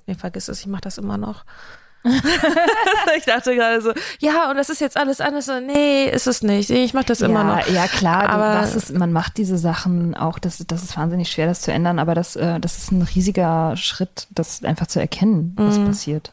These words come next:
Speaker 2: Also das, das reicht ja im Grunde auch schon.
Speaker 1: Ja.
Speaker 2: Und dann ist das Ändern, naja gut, das ist dann halt irgendwie so ein bisschen die Fleißarbeit und das
Speaker 1: Mhm.
Speaker 2: jedes Mal sozusagen abzufangen, wenn's passiert
Speaker 1: Mhm.
Speaker 2: oder das zumindest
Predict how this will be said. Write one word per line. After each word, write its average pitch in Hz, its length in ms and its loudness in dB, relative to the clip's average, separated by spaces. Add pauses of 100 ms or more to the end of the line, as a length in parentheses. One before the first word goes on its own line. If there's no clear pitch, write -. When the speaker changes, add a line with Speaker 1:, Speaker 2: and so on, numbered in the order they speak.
Speaker 2:
Also 156 180 2
das, 156 260 -2
das 160 240 -2
reicht 151 200 -2
ja 180 80 4
im 175 100 0
Grunde 160 300 -2
auch 151 140 -10
schon. 165 260 -4
Speaker 1:
Ja. 190 380 2
Speaker 2:
Und 180 120 2
dann 175 140 4
ist 208 160 0
das 180 140 -2
Ändern, 202 540 4
naja 160 260 4
gut, 180 200 2
das 175 120 2
ist 180 160 -2
dann 185 120 6
halt 175 160 2
irgendwie 165 220 2
so 180 100 2
ein 180 60 4
bisschen 196 200 2
die 170 100 4
Fleißarbeit 254 920 2 (360)
und 202 120 0
das 202 160 2
Speaker 1:
Mhm. 196 60 0
Speaker 2:
jedes 208 320 2
Mal 190 360 4
sozusagen 180 360 0
abzufangen, 240 640 0
wenn's 196 180 0
passiert 208 680 -2 (280)
Speaker 1:
Mhm. 196 380 4
Speaker 2:
oder 190 220 0
das 185 200 -4
zumindest 226 540 2